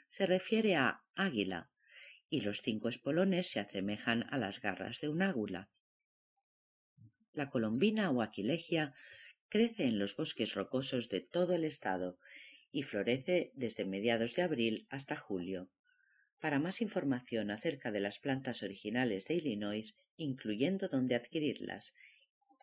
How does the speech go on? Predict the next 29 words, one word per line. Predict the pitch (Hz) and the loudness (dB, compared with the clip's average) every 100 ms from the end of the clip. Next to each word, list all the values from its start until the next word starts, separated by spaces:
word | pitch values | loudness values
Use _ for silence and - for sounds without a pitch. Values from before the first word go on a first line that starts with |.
| _ | _
y | - 117 | -4 -4
las | - - | -4 -8
indicaciones | 113 101 95 92 - 175 98 - | -10 -10 -10 -10 -2 0 0 -6
para | - 131 - | -2 0 2
plantarlas, | 143 107 123 127 135 135 139 _ - _ | 0 0 -2 0 0 0 -4 _ -20 _
están | 151 - 202 | -10 -2 0
disponibles | 220 220 127 110 107 110 110 | 0 -2 -2 0 0 0 0
las | 110 - | -2 -2
siguientes | 104 139 175 185 | 0 0 0 -4
publicaciones | - 117 110 104 - 123 113 117 - | -4 -4 -2 -4 -4 -2 -2 -2 -6
a | 131 | -6
través | - 104 135 156 | -2 0 0 -2
del | 143 | -2
formulario | - 143 135 110 110 110 107 | -2 -2 0 2 2 2 0
de | 160 | 0
pedido | 123 107 107 107 104 - - - | 0 0 0 -2 -4 -12 -20 -14
I | - 196 120 - | -2 0 0 -2
D | 113 90 - - | 0 0 -2 2
N | 202 160 92 - | 2 2 -2 -2
R | 165 135 156 139 - - - | 0 2 0 0 -6 -20 -8
en | 127 104 | -4 -2
la | 104 | 0
página | 160 - 214 196 | -2 -2 -2 2
de | 143 | 2
internet | 110 110 101 - 160 151 - - - - _ | 2 0 -2 -2 -2 -2 -4 -18 -20 -20 _
H | 226 247 - 160 120 - | 0 2 2 2 2 2
T | 143 98 - | 4 2 0
T | - 92 - | -2 0 0
P, | 190 175 170 | 4 4 4